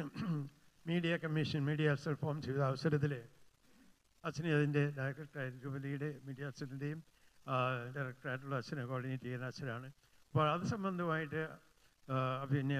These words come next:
പാമ്പ്ലാനി പിതാവുമായിട്ടുള്ള സമ്പർക്കം വന്ന അവസരത്തിലൊക്കെ കൂടുതൽ ചിന്തിച്ചുമാണ് നമ്മുടെ രൂപതയ്ക്കും അതിന് സമാനമായ രീതിയിൽ എന്ത് ഒരു സെമിനാർ ഉണ്ടായത് നല്ലതാണെന്ന് തോന്നി. അതുകൊണ്ട് ആ കാര്യം അച്ഛൻ തന്നെ ഒന്ന് തുടങ്ങി വയ്ക്കാൻ പറഞ്ഞ് അത് ഏറ്റെടുത്തു. ആദ്യം വളരെ കൃത്യമായ രീതിയിൽ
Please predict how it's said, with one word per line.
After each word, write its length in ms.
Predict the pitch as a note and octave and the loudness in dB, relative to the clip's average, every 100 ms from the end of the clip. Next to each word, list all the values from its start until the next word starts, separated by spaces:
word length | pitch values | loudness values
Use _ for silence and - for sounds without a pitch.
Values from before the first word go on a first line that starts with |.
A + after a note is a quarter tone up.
| C3+ | 0
പാമ്പ്ലാനി 360 | C#3+ C#3+ C#3+ D3 | 0 0 0 0
പിതാവുമായിട്ടുള്ള 540 | C3+ C#3 D#3 C3+ B2+ C3+ D#3 | 0 2 2 2 0 -4 -2
സമ്പർക്കം 340 | C3+ C3 D3 C3 | -2 -2 -4 -2
വന്ന 220 | C3+ C#3 | 0 0
അവസരത്തിലൊക്കെ 600 | C3 - D#3 D3 B2+ - D#3 _ - _ | -2 -6 -10 -8 -10 -10 -14 _ -20 _
കൂടുതൽ 200 | D#3+ E3 D#3+ | 2 2 0
ചിന്തിച്ചുമാണ് 540 | D#3+ D#3 C#3 D3 C3+ C#3+ | -2 -2 0 0 0 -2
നമ്മുടെ 220 | D3+ D3+ D#3+ | -4 -2 0
രൂപതയ്ക്കും 420 | F3 G3+ F3+ F#3+ F#3+ | 0 0 -2 -6 -8
അതിന് 160 | E3+ E3 C#3+ | -6 -6 -4
സമാനമായ 400 | D3+ D3+ D3 C#3+ | -2 0 2 0
രീതിയിൽ 140 | C#3 C#3 | 0 0
എന്ത് 160 | C#3+ C#3+ D3 D#3 | 2 2 2 0
ഒരു 120 | D3 C#3 | 0 -2
സെമിനാർ 280 | D3 C#3 C3 | -4 0 0
ഉണ്ടായത് 220 | C3+ C3 | -2 -4
നല്ലതാണെന്ന് 400 | D3 F3+ C#3 A#2+ A2+ | -4 -2 -2 -2 -6
തോന്നി. 200 | A2 G#2+ - _ _ - - D#3+ | -10 -12 -20 _ _ -20 -2 4
അതുകൊണ്ട് 380 | F#3+ F3 D#3+ D#3+ F3 - | 6 6 6 4 2 -4
ആ 40 | F3+ F#3+ | -6 0
കാര്യം 240 | F3 F3 | 2 2
അച്ഛൻ 160 | D3 F3+ F#3 | 2 -2 0
തന്നെ 160 | F#3+ E3+ | 2 2
ഒന്ന് 160 | E3 E3 D#3 - _ - | 2 -2 -4 -14 _ -2
തുടങ്ങി 220 | D3 E3 | 0 2
വയ്ക്കാൻ 220 | D3 D#3+ D3+ | 2 0 2
പറഞ്ഞ് 260 | C#3+ C#3 D#3+ - - D#3 | 0 0 -2 -6 -6 -4
അത് 140 | F3 F3+ - D3 | -2 -4 -6 -10
ഏറ്റെടുത്തു. 420 | D3 D3+ B2+ C#3+ E3+ - _ _ - C3+ | -10 -8 -6 -6 -8 -12 _ _ -4 -2
ആദ്യം 180 | D3 E3 | 0 2
വളരെ 180 | D3 D3 | 0 0
കൃത്യമായ 340 | D3 D#3 D#3+ D3 | -6 -10 -4 -2
രീതിയിൽ 200 | C#3 C#3 | 0 0